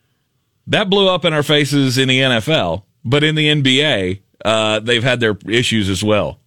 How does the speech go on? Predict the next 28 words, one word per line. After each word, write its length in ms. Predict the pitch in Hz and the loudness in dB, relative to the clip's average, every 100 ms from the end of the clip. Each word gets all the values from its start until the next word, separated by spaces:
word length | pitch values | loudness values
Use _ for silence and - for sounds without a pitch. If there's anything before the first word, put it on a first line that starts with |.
| - | -4
having 200 | 107 104 | -2 -2
teams 300 | 95 107 95 | 0 -2 0
in 100 | 98 | -2
Mexico 380 | 98 95 - 98 | -2 -2 -4 -4
City. 260 | 87 98 98 | -2 0 0
I 100 | 117 | 0
don't 180 | 110 95 | -2 -4
think 180 | 92 | -4
that 300 | 104 95 - _ - _ | -2 -4 -6 _ -20 _
that 200 | - 139 | 0 0
is 140 | 123 101 | 0 -4
the 80 | |
path 300 | 90 107 82 | -4 -4 -4
to 100 | - | -6
go. 300 | 92 85 64 - _ _ _ _ _ | -4 -4 -8 -16 _ _ _ _ _
I 180 | 127 143 | 0 0
am 200 | 135 117 - | 0 -2 -2
all 240 | 131 123 | 0 0
for 160 | - 110 | -2 -2
keeping 340 | 123 113 101 | 0 0 0
it 160 | 101 90 | 0 0
within 540 | 107 95 113 101 85 - _ _ _ | -2 0 0 0 -4 -10 _ _ _
the 200 | 110 113 139 | -6 -2 0
mainland 480 | 135 123 107 101 | 0 0 -2 -2
of 80 | 95 | -2
the 80 | 92 | -4
United 400 | 92 95 82 78 | -4 -4 -6 -10
States. 500 | - 87 - - - | -8 -10 -10 -20 -20